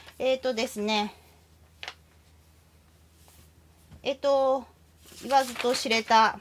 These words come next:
えっと、大阪の井内さん、井内商店さんの帯でございます。綿帯でございます。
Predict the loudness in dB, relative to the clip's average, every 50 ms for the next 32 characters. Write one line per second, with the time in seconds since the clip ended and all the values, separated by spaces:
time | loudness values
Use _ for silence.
0 | -14 -20 _ _ -20 -20 -20 -20 _ _ -18 -18 -18 -18 _ _ -20 -20 -20 -20
1 | -20 -20 -20 _ -12 -10 -10 -10 -8 -10 -8 -6 -4 -4 -4 -2 -2 -2 0 0
2 | 0 2 0 0 -2 -4 -6 -6 -4 -4 -4 -4 -6 -10 -12 -8 -4 -2 -2 -2
3 | -4 -6 -12 -20 -16 -10 -8 -8 -6 -6 -6 -4 -2 -2 -2 0 0 0 0 0
4 | -2 -4 -8 -8 -6 -4 -2 -2 -2 -2 -6 -12 -20 -20 -20 -20 -20 -8 -4 -2
5 | -2 -2 0 -2 -2 0 -2 -2 -2 -2 -2 -2 0 -2 -2 -2 -4 -10 -12 -12
6 | -4 0 2 4 4 4 2 0 0 -2 -2 -2 -4 -4 -2 -2 -2 -4 -4 -2
7 | 0 0 0 -2 -2 -2 -2 -2 -4 -4 -8 -16 -20 -20 -20